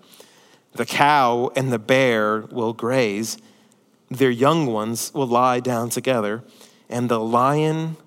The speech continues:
will eat straw like cattle." Eating straw. Let me help you real quick. Don't read this verse as thinking, "We'll never eat steak in the new kingdom." That's not, I know that's what you're worried about. That's not what this is.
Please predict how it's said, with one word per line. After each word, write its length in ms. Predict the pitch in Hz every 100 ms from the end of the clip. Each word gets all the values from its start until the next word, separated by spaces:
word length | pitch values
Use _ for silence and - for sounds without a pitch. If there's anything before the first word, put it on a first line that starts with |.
| -
will 160 | 120 120
eat 220 | 107 98
straw 520 | - - 123 131 135
like 500 | 135 104 117 120 -
cattle." 520 | - - 110 101 - - _ _ _ _ _ _ _ - _ _ _ _ _ -
Eating 320 | 135 123 92
straw. 500 | - - 160 - - _ _ _ _ _ _ _ - - - _ _ _ _ _ _ _ _ - - _
Let 100 | 147
me 80 | 135
help 220 | 123 120
you 80 | 104
real 80 | 101
quick. 240 | - 98 - -
Don't 260 | 127 135 147
read 160 | 135
this 120 | 123 113
verse 160 | 110
as 80 | 110
thinking, 460 | - 110 - 104 95 - _
"We'll 120 | 127
never 260 | 139 156 160
eat 160 | 165 160
steak 380 | - 156 180 -
in 80 |
the 80 | 139
new 120 | 147
kingdom." 480 | 147 165 170 196 208 185
That's 240 | 143 147
not, 360 | 151 160 143 143
I 60 |
know 80 | 147
that's 180 | 156 -
what 200 | 147 151
you're 120 | 151
worried 220 | 147 147 120
about. 200 | 113 120
That's 160 | 127
not 240 | 139 139 113
what 80 |
this 180 | 107 98
is. 280 | 95 95 -